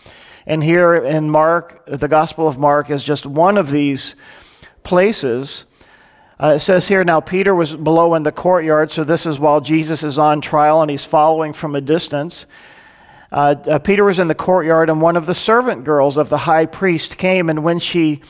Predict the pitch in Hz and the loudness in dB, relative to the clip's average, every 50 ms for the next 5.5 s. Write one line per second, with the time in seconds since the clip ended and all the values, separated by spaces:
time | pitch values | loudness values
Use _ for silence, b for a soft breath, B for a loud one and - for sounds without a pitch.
0 | B B B B B - - - 196 196 208 214 202 - - 214 202 180 180 170 | B B B B B -8 -2 2 2 2 2 2 -2 -4 -10 -8 -4 -2 -2 -2
1 | 165 151 160 180 190 208 214 202 180 151 160 147 139 - 160 147 143 151 - - | 0 0 2 2 2 2 0 -2 -2 -4 -4 -6 -4 -2 0 2 2 2 0 -2
2 | - 156 151 165 180 180 - 196 151 147 165 165 160 156 156 - - 175 160 156 | -4 -2 0 2 0 0 -2 -4 -4 -2 -2 -2 -2 -2 -4 -2 0 2 2 2
3 | 147 131 160 196 220 226 - 156 190 240 277 - - 220 196 180 180 185 175 165 | 2 0 -2 -2 0 0 2 4 4 2 2 0 0 0 0 2 2 2 2 2
4 | 190 240 294 277 - - - 156 151 135 127 139 117 139 135 - 127 123 120 117 | 2 0 0 0 -2 -6 -2 -2 -2 -2 -2 -6 -8 -8 -8 -8 -6 -6 -4 -4
5 | 113 104 101 101 101 95 - - - | -4 -6 -10 -12 -14 -14 -16 -20 -20